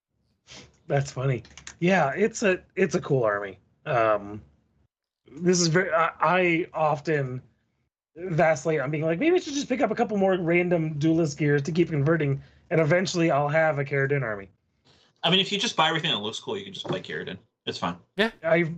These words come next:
Speaker 1: I've been buying everything that looks cool, and now I have too many models. Um, <laughs> so
Speaker 3: Yeah, if you're, if you're a Magpie, Cara Dune is
Speaker 1: Yeah,
Speaker 3: the, is the
Speaker 1: right.
Speaker 3: way to go.
Speaker 1: And this is actually, it is really cool though, right? Because you do get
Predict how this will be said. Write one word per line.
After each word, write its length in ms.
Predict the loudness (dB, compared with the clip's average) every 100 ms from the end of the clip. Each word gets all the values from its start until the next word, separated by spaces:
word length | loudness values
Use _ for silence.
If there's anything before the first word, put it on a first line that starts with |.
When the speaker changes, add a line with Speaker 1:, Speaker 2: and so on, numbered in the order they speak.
| -4
Speaker 1:
I've 160 | -4 0
been 180 | 0
buying 220 | 2 2 0
everything 300 | -2 -4 -6
that 40 |
looks 140 | -8
cool, 220 | -8 -6 -4
and 60 |
now 120 | 0 0
I 20 |
have 120 | 0
too 100 | -2
many 140 | -2 2
models. 380 | 2 0 -6 -16 _ _ _ _
Um, 460 | 2 4 2 -2 -8 -14 _
<laughs> 180 | _ -14
so 600 | -8 -8 0 0 0 -2 0
Speaker 3:
Yeah, 140 | 0
if 100 | 2
you're, 100 | 4
if 160 | 2 2
you're 160 | 2
a 40 | 4
Magpie, 600 | 0 -2 -2 -2 -2 -6 -18 _ _ _ _ -6
Cara 220 | -2 0
Dune 100 | 2
is 60 | 2
Speaker 1:
Yeah, 120 | 4
Speaker 3:
the, 80 | 2
is 120 | 0
the 60 | 0
Speaker 1:
right. 40 |
Speaker 3:
way 40 | -2
to 60 | -2
go. 140 | -4 -6 _ _ _ _ _ _ _ _ _ _ _ _ _ _ _ _
Speaker 1:
And 120 | 2 4
this 160 | 4 2
is 120 | 2
actually, 280 | 2 2 2
it 80 |
is 160 | 2 4
really 160 | 2 2
cool 160 | 2
though, 80 | 2
right? 160 | 2 0
Because 260 | -2 -2
you 120 | 0 2
do 120 | 2
get 300 | 2 0